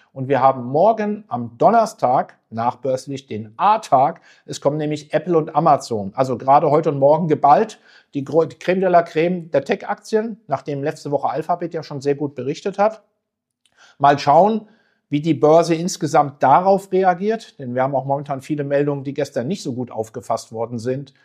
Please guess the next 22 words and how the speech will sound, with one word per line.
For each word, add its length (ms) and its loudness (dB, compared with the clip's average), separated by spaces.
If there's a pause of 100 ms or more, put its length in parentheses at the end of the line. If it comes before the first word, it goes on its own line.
(100)
Ich 140 -14
sage 200 0
nur 140 -8
Spotify 600 -4
fast 300 -6
minus 320 -10
zehn 220 -6
Prozent, 560 -10 (280)
United 480 -4
Parcel 380 -2
Service 380 -2
fast 280 -2
minus 320 -6
zehn 200 -8
Prozent. 480 -8 (280)
Also 160 0
mal 200 4
schauen, 220 4
wie 60 0
das 240 2
Ganze 260 0
aussieht. 500 0